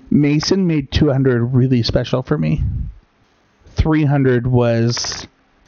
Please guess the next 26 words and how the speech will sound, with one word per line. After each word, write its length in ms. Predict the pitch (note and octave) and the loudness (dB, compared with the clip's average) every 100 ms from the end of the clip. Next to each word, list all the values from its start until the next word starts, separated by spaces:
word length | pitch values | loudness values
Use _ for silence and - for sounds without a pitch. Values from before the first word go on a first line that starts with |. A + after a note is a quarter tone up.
| _ - | _ -2
a 120 | D3 | 0
huge 440 | C#3+ - F#3 F#3 - | 0 0 0 2 2
letdown 480 | D3 C#3 D3+ C#3+ C#3 | 2 2 0 0 0
in, 100 | B2+ | 0
like, 280 | A#2+ A2+ - | 0 -2 -4
where 600 | B2+ B2+ C3+ C#3 C3 C3 | 0 2 2 2 2 0
the 180 | C3 - | 0 0
podcast 520 | - E3+ E3 D3+ D3 | 0 0 0 0 0
was 140 | C#3 | 0
at, 180 | C#3 C3 | 0 0
where 140 | A#2+ B2 | 0 2
I 140 | A#2+ | 2
was 180 | D3 C#3 | 2 2
at, 180 | C3 A#2+ | 2 2
where 160 | B2+ | 2
Magic 360 | C3 C#3 C#3 C3+ | 4 4 2 2
was 160 | C3 B2 | 2 2
at, 260 | B2 - | 0 0
and, 180 | B2 B2 | 2 2
like, 440 | A#2 A#2 - - - _ - | 2 0 -4 -10 -12 _ -6
I 120 | - E3 | -2 0
have 180 | G#3 | 0
no 240 | D#3+ C#3+ C3+ | 0 0 0
expectations 800 | A#2+ - B2 C3+ B2 - F3 E3 | -2 -2 -2 -2 -2 0 0 0
other 280 | B2 B2 C3 | 0 2 2
than 520 | B2 A#2+ B2 B2+ B2+ | 2 0 2 2 0